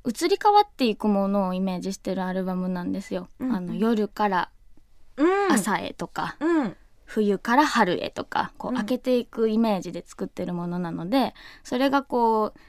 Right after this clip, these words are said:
Speaker 1: マンションの一室、真っ白な部屋っていうものがずっとあって、そこもいろんな人が入れ替わっていったりする場所であって、
Speaker 2: うん。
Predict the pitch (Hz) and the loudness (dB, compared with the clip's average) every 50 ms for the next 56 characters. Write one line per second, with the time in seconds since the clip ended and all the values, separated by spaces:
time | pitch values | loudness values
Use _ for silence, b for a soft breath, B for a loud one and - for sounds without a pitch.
0 | b b - 269 302 277 240 240 208 185 185 175 170 175 180 180 - - - 175 | b b 4 6 6 6 6 4 0 -4 -4 -6 -6 -6 -8 -10 -10 -12 -14 -12
1 | - 185 185 180 185 196 - - 269 240 220 196 185 185 - - 196 185 180 170 | -10 -8 -8 -8 -8 -8 -8 -4 -2 -2 -2 -2 -4 -6 -8 -6 -4 0 0 0
2 | 175 170 - - - - - 190 175 175 185 190 185 175 175 185 208 196 185 202 | 0 0 -4 -8 -14 -10 -8 -8 -6 -4 -4 -4 -6 -6 -4 -4 -4 -4 -4 -6
3 | 190 - - 196 202 208 - - - - 180 - - - - 240 226 285 349 349 | -8 -8 -6 -8 -8 -8 -10 -12 -12 -12 -12 -12 -10 -10 -8 -4 -2 -2 0 0
4 | 349 339 311 277 285 285 277 269 269 269 - 254 220 180 175 - - - - - | 0 2 2 4 4 4 4 4 2 0 0 -2 -2 -2 -2 -4 -6 -8 -8 -4
5 | 214 190 196 - 214 202 185 185 - - - - - - - 165 165 175 170 - | -4 -4 -2 -2 -2 0 0 -2 -2 -4 -8 -10 -10 -10 -10 -10 -10 -10 -10 -8
6 | - 170 170 175 - 165 - 190 - 170 - - - - - - 330 349 285 208 | -8 -8 -8 -8 -8 -10 -10 -8 -6 -6 -6 -8 -10 -14 -8 -2 0 2 2 0